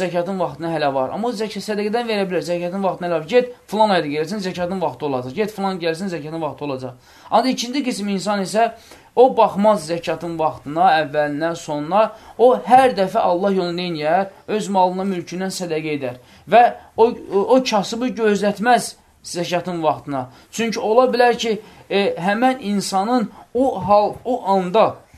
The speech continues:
sənin ona verdiyin o ehtiyacı ödənilən o yardım, onun zəkatdan daha çox faydası olsun həmən insana. Aydındır? Və gör, əgər bir insan, e, Allah yolunda sədəqə etməyi vaxtını gözləmirsə,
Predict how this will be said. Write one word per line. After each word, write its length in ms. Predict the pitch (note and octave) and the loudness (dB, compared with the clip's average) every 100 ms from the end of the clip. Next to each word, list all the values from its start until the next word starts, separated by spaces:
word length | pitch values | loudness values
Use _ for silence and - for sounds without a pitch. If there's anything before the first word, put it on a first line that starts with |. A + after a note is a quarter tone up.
| - _ - | -20 _ -12
sənin 360 | - G3 A#3+ | -4 -2 -2
ona 340 | G3+ G3 G#3+ G3 | -2 0 0 4
verdiyin 320 | G3 F3+ G#3 | 2 2 0
o 180 | G3+ G3 | 0 4
ehtiyacı 800 | F#3+ F3 - G3 F3 F3 A3+ - - | 4 4 2 4 4 2 -4 -6 -2
ödənilən 580 | F#3 F3+ F3+ F#3+ A#3 B3+ | 0 2 0 2 0 2
o 120 | D4+ | 0
yardım, 600 | G3+ F#3 G3 A#3 C#4+ - - - - | 2 4 4 2 0 0 -10 -20 0
onun 380 | A#3 C#4+ D#4 - | 4 4 4 0
zəkatdan 680 | F3 B3+ B3+ B3+ D4+ D#4 B3+ | 4 4 6 2 4 4 6
daha 200 | C4 D#4 | 4 4
çox 160 | C#4+ G3+ | 2 0
faydası 440 | F#3 E3+ E3 D3+ | 0 2 -2 -4
olsun 220 | D3 D#3 | -8 -6
həmən 280 | D3+ D3+ C#3 | -6 -4 -4
insana. 420 | C3+ C3+ C3 A#2+ - | -6 -8 -8 -10 -6
Aydındır? 600 | - D#3+ E3 G3+ E3+ G3+ G3+ - _ | 0 0 0 -4 -2 -4 -6 -14 _
Və 100 | E3 G3 | -2 0
gör, 160 | C4+ C4 | 0 0
əgər 340 | A#3 B3 A3 | 2 2 2
bir 120 | C4+ B3+ | 0 0
insan, 380 | A3 A3+ C4 G3+ - - - | -2 4 4 4 -4 -8 -4
e, 320 | F#3+ G#3 G#3 - | 0 0 0 -2
Allah 380 | - A3 A3+ B3 G#3+ | 2 2 4 2 2
yolunda 380 | A3 G#3 A3+ G#3+ | 0 0 -2 -2
sədəqə 480 | G#3 G3 G3 G#3 G3 | -2 -2 0 2 0
etməyi 480 | F#3+ F#3 G3 G#3 - - _ - | 0 -2 2 0 -2 -12 _ -2
vaxtını 500 | F#3+ G3+ - A#3 A#3 | 2 2 0 -8 -6
gözləmirsə, 840 | G#3+ G3 E3+ A3 G#3 F3+ F#3 E3+ | -2 -2 2 0 0 -2 0 0